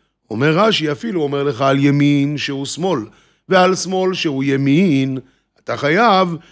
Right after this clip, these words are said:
לשמוע בקולו. אז מה הכוונה? הכוונה שגם כשהוא אומר הפוך ממה שאתה חושב, שמבחינתך זה ימין ושמאל,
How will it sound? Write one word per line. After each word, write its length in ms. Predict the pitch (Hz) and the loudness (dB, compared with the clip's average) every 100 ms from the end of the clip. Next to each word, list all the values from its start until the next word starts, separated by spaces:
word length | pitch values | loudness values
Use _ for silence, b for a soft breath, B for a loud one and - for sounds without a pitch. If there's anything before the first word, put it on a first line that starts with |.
| b | b
לשמוע 460 | 139 135 156 185 175 | -8 -6 -4 -2 0
בקולו. 560 | 165 160 160 156 110 - _ _ _ _ _ _ _ _ _ _ _ _ _ _ _ _ _ b b b b b _ - | -2 -2 0 0 -2 -6 _ _ _ _ _ _ _ _ _ _ _ _ _ _ _ _ _ b b b b b _ -10
אז 120 | 127 | -4
מה 140 | 139 160 | 0 0
הכוונה? 480 | 160 156 156 151 107 101 _ _ _ _ _ _ _ _ _ _ _ | 0 -2 0 0 -4 -8 _ _ _ _ _ _ _ _ _ _ _
הכוונה 420 | - 107 117 156 165 | -12 -8 -2 0 0
שגם 300 | 135 156 180 | -2 -4 -4
כשהוא 200 | 180 165 | -2 0
אומר 220 | 175 156 | 0 -2
הפוך 380 | - 208 208 160 | -2 -4 -2 -2
ממה 240 | 175 180 | -2 -2
שאתה 160 | - 170 | -2 -4
חושב, 440 | 170 156 220 151 101 _ _ _ _ - | -4 0 0 0 -6 _ _ _ _ -12
שמבחינתך 720 | 135 135 - 156 147 - 202 202 180 | -8 -6 -4 -4 -4 -2 0 0 0
זה 160 | 147 156 | 0 0
ימין 340 | 156 185 208 | 0 0 -2
ושמאל, 440 | 196 - 196 240 | -2 -2 2 2